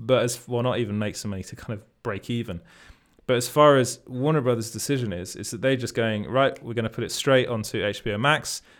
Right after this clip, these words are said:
and, uh, we're gonna put it in cinemas and hope that people go and <laughs> watch it in cinemas." Whereas in the U S, if you've got the option, I mean, I personally would go to the cinema, but think about more, the, you know, the, the, the, like, the vast majority of people,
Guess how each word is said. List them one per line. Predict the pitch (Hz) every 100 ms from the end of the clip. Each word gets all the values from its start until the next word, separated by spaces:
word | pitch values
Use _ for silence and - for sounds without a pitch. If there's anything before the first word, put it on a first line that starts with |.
| _
and, | 113 117 110 104
uh, | 101 110 107 -
we're | -
gonna | 123 120
put | 120 127
it |
in |
cinemas | 120 165 151 135
and | 120
hope | 135 127
that | 110
people | 135 117
go | 117
and | 113 - 123 127
<laughs> |
watch | 127 -
it |
in | 160
cinemas." | - - 180 131 113 123 - - -
Whereas | 147
in | 156
the | 143 160
U | 160
S, | 127 -
if | 156 165
you've | 139 120
got | 147 -
the | 135
option, | 151 - - 107 117
I | 127
mean, | 131 143
I | 139
personally | 135 127 123
would | 107
go | 110
to | 110
the | 104
cinema, | 190 143 101 104 - - _ _
but | - 127
think | 156 147
about | 131 131 120 - - _ _ _ _ _ -
more, | 131 127 135 139 131
the, | 131 127
you |
know, | 117 107
the, | -
the, | - 117 98 - 80
the, | 117 113 113 - _ -
like, | 123 110 117
the | 117
vast | 113 143 131 -
majority | 120 139 147 143 120
of | -
people, | 143 147 143 87 120